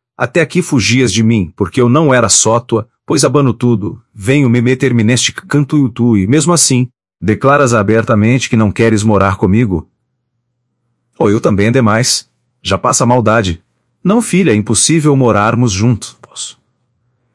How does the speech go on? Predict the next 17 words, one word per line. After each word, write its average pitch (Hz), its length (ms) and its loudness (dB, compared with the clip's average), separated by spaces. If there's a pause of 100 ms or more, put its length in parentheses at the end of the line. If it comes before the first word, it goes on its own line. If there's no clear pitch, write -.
(360)
Hei 147 100 0
de 139 80 0
aparecer-te 120 680 0
de 101 100 -2
vez 107 320 0
em 107 100 0
quando, 110 380 0
sempre, 90 560 -2
talvez 113 560 -2
todos 117 300 0
os 95 120 -2
dias." 92 540 -2 (600)
Um 151 140 2
homem 180 200 2
mau, 98 300 2
um 110 120 0
egoísta. 110 640 0